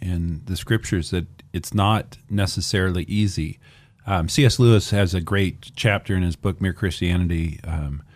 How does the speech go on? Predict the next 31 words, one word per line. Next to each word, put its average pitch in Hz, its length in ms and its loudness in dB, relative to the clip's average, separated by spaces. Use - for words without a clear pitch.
where 92 180 4
he 82 140 2
says, 90 340 0
"Is 87 100 -4
Christianity 104 600 4
hard 98 480 2
or 87 100 0
easy?" 90 580 -2
And 95 140 0
what 98 260 0
Lewis 107 360 4
answers 107 520 2
is 80 180 -2
yes. - 500 -2
And 101 480 2
it's 120 300 -4
during 127 640 2
the 107 100 4
difficult 127 560 0
times, 85 640 -2
the, 95 320 0
the 87 160 -2
hard 120 400 2
calling. 113 500 2
I 85 60 0
mean, 90 180 2
the, 90 140 0
the 95 180 -4
reality 98 520 2
is 87 180 0
we're, 90 160 0